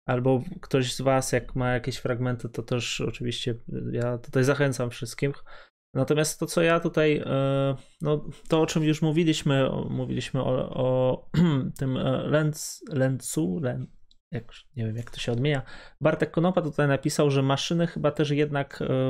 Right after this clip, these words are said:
w antydypie łapią materię nieożywioną. Tam przy, e, Lenzu jest mowa o maszynie g-, e, maszynach górskich i niebiańskich. Tak, e, czyli tutaj, no, wszystko ze wszystkim się łączy, wracając do naszej ontologii.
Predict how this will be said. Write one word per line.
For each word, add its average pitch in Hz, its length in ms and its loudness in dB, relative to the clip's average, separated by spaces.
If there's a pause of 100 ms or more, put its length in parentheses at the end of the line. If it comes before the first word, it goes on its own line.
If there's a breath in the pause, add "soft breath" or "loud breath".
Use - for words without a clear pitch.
w 131 200 -2
antydypie 139 520 0
łapią 143 360 2
materię 135 560 2
nieożywioną. 135 920 0
Tam 117 200 -4
przy, 123 320 -2 (600 loud breath)
e, 117 560 2
Lenzu 127 420 0
jest 127 440 0 (220)
mowa 123 340 2
o 127 80 0
maszynie 123 420 0
g-, 120 160 -10 (100)
e, 120 480 0
maszynach 135 340 0
górskich 147 380 0
i 143 100 -2
niebiańskich. 135 840 0 (500 loud breath)
Tak, - 540 0
e, 117 420 2
czyli 135 240 -4
tutaj, 143 440 0
no, 135 100 -2
wszystko 147 560 0
ze 143 100 2
wszystkim 143 400 -4
się 139 160 -2
łączy, 127 320 -4
wracając 127 600 -4
do 131 80 0
naszej 131 320 0
ontologii. 131 800 2